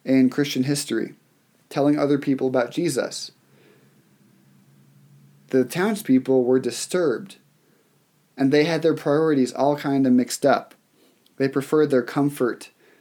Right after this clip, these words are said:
to the deliverance of this demon-possessed man, this outcast man.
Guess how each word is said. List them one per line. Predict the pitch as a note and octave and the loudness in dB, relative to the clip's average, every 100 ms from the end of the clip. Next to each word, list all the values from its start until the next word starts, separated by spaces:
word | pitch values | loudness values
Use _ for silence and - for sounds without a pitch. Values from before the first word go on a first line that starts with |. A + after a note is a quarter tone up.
| _ _ _ _ _ _ | _ _ _ _ _ _
to | - C3 B2 A#2 - _ - | 0 2 4 2 -2 _ -6
the | B2+ | -2
deliverance | B2 C3 C3 C3 B2 A#2+ | 2 2 4 2 2 -2
of | A#2 | -6
this | A2 | -6
demon-possessed | - A#2+ G#2 - G#2+ G2+ - | 0 0 0 -4 -4 -4 -4
man, | A2 G2 C3+ _ _ - | -6 -6 -10 _ _ -16
this | B2+ - | -12 0
outcast | A#2 - - A2 - - | 0 0 -2 -2 -2 -8
man. | G#2+ G#2+ - | -8 -8 -12